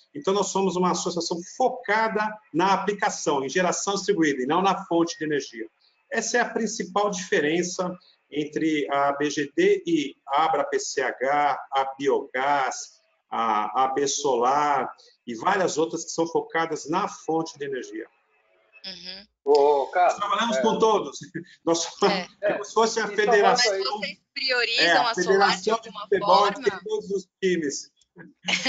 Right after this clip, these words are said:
Speaker 3: É, e, e somando aí a, a essa, a essa tua observação que tá perfeita, é, a, a, o foco na, na geração distribuída, né? A gente, é,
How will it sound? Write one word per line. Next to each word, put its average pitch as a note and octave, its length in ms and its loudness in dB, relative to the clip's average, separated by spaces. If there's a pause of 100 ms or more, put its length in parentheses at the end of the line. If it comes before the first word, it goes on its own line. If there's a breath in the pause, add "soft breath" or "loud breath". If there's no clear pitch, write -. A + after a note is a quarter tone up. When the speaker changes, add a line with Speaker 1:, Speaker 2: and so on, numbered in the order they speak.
(200)
Speaker 3:
É, D3 280 -6
e, F#3 240 -8
e G3 120 -8
somando A3+ 540 -2
aí F3 280 -8
a, E3+ 60 -6
a C3+ 340 -6
essa, C3+ 400 -14 (320)
a A#2 80 -18
essa A2+ 260 -18 (100)
tua B2 120 -14
observação A2+ 580 -8
que - 60 -20
tá - 80 -12
perfeita, E3 580 -10 (520)
é, D3+ 1040 2 (1900)
a, D3+ 80 -8
a, D#3 340 -4
o - 140 -12
foco G3+ 340 -2
na, C3+ 380 -8
na B2+ 180 -12
geração C#3 560 -12
distribuída, E3 640 -12
né? F#3+ 100 -10
A C#3+ 280 -8
gente, C3+ 720 -14
é, B2 260 0